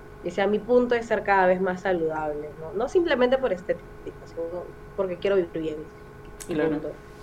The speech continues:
Speaker 1: En tu caso, no sé cómo es, o sea, ¿a qué punto llegaste?
Speaker 2: Mm, bueno, yo, bueno, yo empecé primero queriendo adelgazar, pero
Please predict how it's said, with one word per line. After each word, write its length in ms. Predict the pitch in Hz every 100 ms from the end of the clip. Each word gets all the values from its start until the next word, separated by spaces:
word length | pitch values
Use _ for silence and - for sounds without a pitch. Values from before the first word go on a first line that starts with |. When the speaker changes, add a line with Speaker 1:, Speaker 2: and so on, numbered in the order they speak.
| -
Speaker 1:
En 120 | 208 214
tu 80 | 233
caso, 180 | 277 - 277
no 80 |
sé 140 | 247 233
cómo 180 | 226 160
es, 180 | 147 -
o 40 |
sea, 200 | - 170 170
¿a 120 | 185 180
qué 180 | 185 196
punto 280 | 196 185
llegaste? 480 | 180 143 - - - -
Speaker 2:
Mm, 480 | 165 165 165 160 160 -
bueno, 300 | 175 202 202
yo, 920 | 175 190 202 208 214 220 220 160 135 - - -
bueno, 180 | 202 208
yo 120 | 196
empecé 300 | 254 277 262
primero 480 | 208 208 214 226 -
queriendo 260 | 165 175 196
adelgazar, 600 | 202 147 139 170 175 - - - - - - -
pero 520 | 160 160 151 147 143